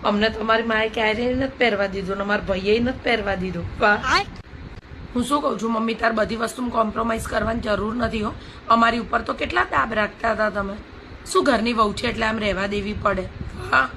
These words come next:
Speaker 2: ભાઈ,
Speaker 1: જો બોન, તારે અહીંયા આવવું હોય ને તો આવવાનું, પણ અમારી વહુના ખાંચા કાઢવા ને, એ બે માણસ શાંતિથી રહે છે ને એને રહેવા દે.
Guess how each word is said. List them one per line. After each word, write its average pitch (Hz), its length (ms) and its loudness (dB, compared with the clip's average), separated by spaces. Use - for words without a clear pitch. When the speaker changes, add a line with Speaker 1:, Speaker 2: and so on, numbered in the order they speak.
Speaker 2:
ભાઈ, 311 180 6
Speaker 1:
જો 208 200 0
બોન, 208 280 -2
તારે 220 180 4
અહીંયા 214 240 4
આવવું 202 220 0
હોય 269 100 0
ને 247 60 -2
તો 262 100 -6
આવવાનું, 220 520 2
પણ 220 140 6
અમારી 226 260 4
વહુના 208 340 0
ખાંચા 214 400 -2
કાઢવા 208 380 0
ને, 277 100 0
એ 226 160 0
બે 220 220 2
માણસ 208 300 2
શાંતિથી 220 540 0
રહે 220 140 2
છે 277 160 -2
ને 247 100 0
એને 220 100 0
રહેવા 202 320 0
દે. 165 120 -6